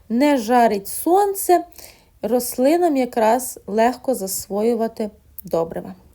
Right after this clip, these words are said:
Тому підготуйте свої рослини до зимівлі, зробити це легко, просто можна по листу, можна під корінь, ну, але як зараз дощова погода, то по листу нема сенсу підживляти, тільки під корінь.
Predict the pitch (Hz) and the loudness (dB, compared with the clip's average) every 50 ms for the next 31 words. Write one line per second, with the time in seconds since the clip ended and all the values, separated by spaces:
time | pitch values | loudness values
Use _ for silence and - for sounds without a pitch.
0 | _ - 302 285 254 226 202 190 - 247 208 226 254 247 - 254 - - 226 226 | _ 0 0 2 2 2 0 0 -2 -2 0 0 0 0 0 -2 0 -2 -4 -6
1 | - - 226 226 214 220 240 226 220 220 - - 240 240 233 233 220 202 196 233 | -4 -4 -4 -2 0 2 0 0 0 -2 -4 -2 0 0 2 2 0 2 2 2
2 | 226 208 269 285 311 381 392 359 339 311 247 254 254 247 202 240 233 233 233 233 | 2 2 0 0 0 2 2 2 2 2 2 2 0 2 2 2 2 2 0 -2
3 | - - 240 214 202 208 214 208 196 196 196 - - - 180 170 - _ - - | 0 0 0 0 2 2 2 2 2 2 0 -4 -6 -8 -8 -8 -8 _ -4 2
4 | 233 254 240 233 233 - - 180 - - - - - - - - - 202 214 226 | 4 6 6 4 4 0 -8 -10 -10 -10 -20 -20 -20 -20 -20 -16 -10 -4 0 2
5 | 233 220 214 185 185 190 180 180 - - _ _ _ - - 349 349 330 320 - | 2 2 0 -2 -4 -8 -10 -10 -12 -18 _ _ _ 0 4 4 4 4 4 0
6 | - - - - 294 285 294 294 285 285 247 220 226 254 262 269 220 226 226 220 | -2 -8 -6 0 0 2 2 2 0 -4 -6 -4 0 0 0 0 0 -2 -4 -4
7 | - 220 - - - 285 311 330 320 311 294 269 262 254 240 233 240 240 240 202 | -6 -10 -12 -6 2 4 4 6 6 4 2 0 2 2 4 4 2 2 2 2
8 | 233 247 240 240 - 220 233 226 - - - 226 208 202 - - 214 208 220 285 | 2 2 2 2 0 -2 -6 -6 -6 -4 0 0 0 0 0 -2 -4 0 2 4
9 | 359 349 302 294 285 254 233 - 233 233 226 226 226 - - 330 294 262 226 226 | 4 4 4 2 0 0 -4 -2 0 0 0 0 -2 -2 -4 -2 -2 0 0 -2
10 | 233 233 - - 220 196 190 185 - - - - - - - - - - - _ | -2 -2 0 2 2 2 2 -2 -8 -10 -12 -12 -12 -20 -20 -20 -20 -20 -20 _
11 | _ - 220 170 175 190 214 185 185 190 185 180 180 180 202 196 196 - 302 320 | _ -10 -8 -8 -4 -4 -4 -2 0 0 0 0 0 -2 -8 -10 -6 -4 -4 -4
12 | 320 302 285 262 262 - 226 - - - - 180 165 160 165 160 180 | -2 -2 -6 -6 -6 -8 -12 -12 -10 -4 -2 0 0 0 -2 -6 -12